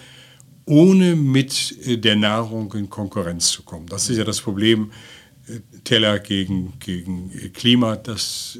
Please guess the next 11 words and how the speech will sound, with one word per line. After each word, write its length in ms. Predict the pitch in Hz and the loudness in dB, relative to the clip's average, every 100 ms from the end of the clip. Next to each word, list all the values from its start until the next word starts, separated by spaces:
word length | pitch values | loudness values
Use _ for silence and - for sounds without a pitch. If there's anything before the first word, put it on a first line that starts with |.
| 113 | -14
das 160 | 127 - | -14 -8
dürfen 300 | 123 104 110 | -8 -4 -4
wir 100 | 101 | -4
so 200 | 95 104 | -4 -4
nicht 400 | 95 95 - - | -4 -6 -10 -10
machen. 420 | 120 147 156 160 - - _ _ | -2 0 0 -4 -8 -20 _ _
Aber 440 | 127 123 127 127 - 120 | -4 2 2 0 -8 -16
das 220 | - 120 | -6 -4
ist 220 | 135 110 120 | -2 -4 -2
nachweislich 640 | 131 139 135 123 - 120 | -4 -4 -4 -4 -4 -4
so. 320 | - 120 113 | 2 2 2